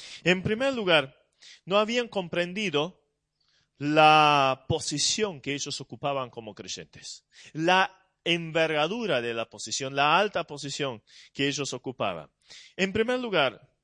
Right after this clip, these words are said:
les muestra que eran santos. Allí decía, "Si alguno de vosotros cuando tiene algo contra otro ir a juicio delante de los injustos y no delante de los santos."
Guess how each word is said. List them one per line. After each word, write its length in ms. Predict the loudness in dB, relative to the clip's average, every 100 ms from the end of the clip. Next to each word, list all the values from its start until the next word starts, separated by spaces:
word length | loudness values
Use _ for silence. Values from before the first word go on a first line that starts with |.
| _ _
les 180 | -6 -4
muestra 640 | -4 -8 -2 -2 -2 -6 -4
que 260 | 0 0
eran 360 | 0 -2 -6 -20 _ _
santos. 720 | -6 0 -2 -2 -16 -16 -16 -18 -20 -4
Allí 300 | 0 2 2
decía, 680 | 0 -2 -2 2 2 2 -4 _ _ _ _ -20 -6
"Si 160 | 2
alguno 320 | 4 4 2 2
de 60 |
vosotros 520 | 2 0 -2 -2 -4
cuando 260 | -2 -2 -2
tiene 260 | -2 0 2
algo 340 | 4 2 -2
contra 400 | -4 -4 2 4
otro 400 | 4 2 0 2
ir 160 | 2 0
a 40 |
juicio 380 | -2 -4 0 0
delante 300 | 0 -2 -2
de 80 | -2
los 260 | -4 -8 -8
injustos 920 | -8 -8 -10 -8 -8 -10 -10 -8 -10
y 140 | -10 -10
no 340 | -6 -2 -2
delante 840 | 0 0 0 -4 -6 -6 -6 -6 _ _ _ _ _ -20 -20
de 260 | -4 0 0
los 440 | 0 -4 -6 -12 -14
santos." 960 | -14 -10 -8 -10 _ -20 -18 -20 -20